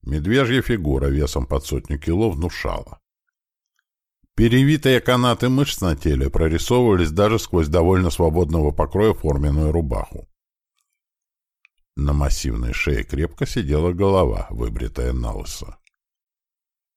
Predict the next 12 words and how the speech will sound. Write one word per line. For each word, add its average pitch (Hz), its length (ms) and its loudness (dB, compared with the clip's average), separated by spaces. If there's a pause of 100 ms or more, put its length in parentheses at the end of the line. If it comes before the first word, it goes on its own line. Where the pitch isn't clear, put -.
(300)
От 95 240 0
дальних 120 400 4
предков - 520 2
орков 147 400 2
ему 92 260 0
достались 98 720 0
чуть - 220 -4
выступающие 90 720 0
из-под 80 280 -2
верхней 78 360 -2
губы 82 300 -2
клыки, - 440 -4